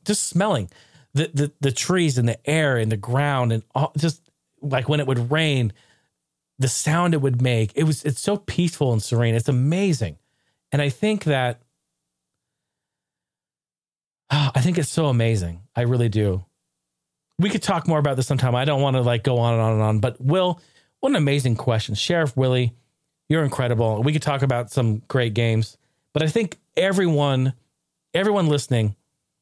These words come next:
experiences stuff like that. And we know that. And sometimes it can't be explained, and it's just in our heads. And I think that's what makes all of us very unique and individual.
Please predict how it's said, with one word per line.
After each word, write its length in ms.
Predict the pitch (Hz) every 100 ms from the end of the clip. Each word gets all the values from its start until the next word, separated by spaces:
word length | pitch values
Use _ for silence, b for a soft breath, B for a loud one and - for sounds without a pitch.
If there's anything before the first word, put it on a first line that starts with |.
| _ _
experiences 800 | 135 - - - 170 175 151 123
stuff 200 | 123 104
like 180 | 90 95
that. 240 | 87 - _ _ _ -
And 100 | 135
we 160 | 139 143
know 240 | 147 160
that. 240 | 135 107 -
And 300 | 147 143 b b b b b b _ _ _ _
sometimes 640 | - 208 233 233 240 208 -
it 120 | 160
can't 260 | - 220 196
be 80 |
explained, 680 | 202 - - 208 254 143 107 -
and 160 | 156
it's 120 | 160
just 320 | - 196 175 -
in 120 | 165
our 140 | 170
heads. 520 | 151 180 160 104 - -
And 120 | 160 175
I 80 |
think 240 | 175 214 196
that's 240 | 180 180
what 140 | 196 156
makes 280 | 165 165
all 300 | - - 147
of 120 | 160 160
us 380 | 156 - - - _ _ _ _
very 300 | 135 151 160
unique 340 | 165 220 151
and 140 | 135 143
individual. 640 | 156 156 190 - 113 90